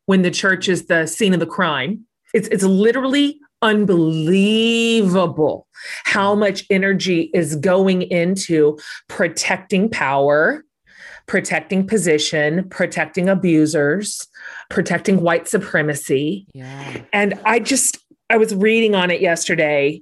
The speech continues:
Speaker 1: 'cause that was my come up. I, I came up through the Southern Baptist world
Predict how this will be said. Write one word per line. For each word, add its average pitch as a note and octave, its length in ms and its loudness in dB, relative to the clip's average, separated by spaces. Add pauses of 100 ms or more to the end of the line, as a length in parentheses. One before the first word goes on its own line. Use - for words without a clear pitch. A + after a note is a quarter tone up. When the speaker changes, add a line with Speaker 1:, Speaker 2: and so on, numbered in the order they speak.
(140)
Speaker 1:
'cause F#3+ 140 2
that G3 140 0
was F#3+ 220 -4
my D#3+ 400 0 (240)
come F3+ 180 0
up. C#3 120 -4
I, F#3 260 0
I F3+ 60 0
came F3+ 200 -2
up - 140 -2
through E3 100 2
the D#3 80 0
Southern D3 300 -2
Baptist - 580 -4 (160)
world - 420 -4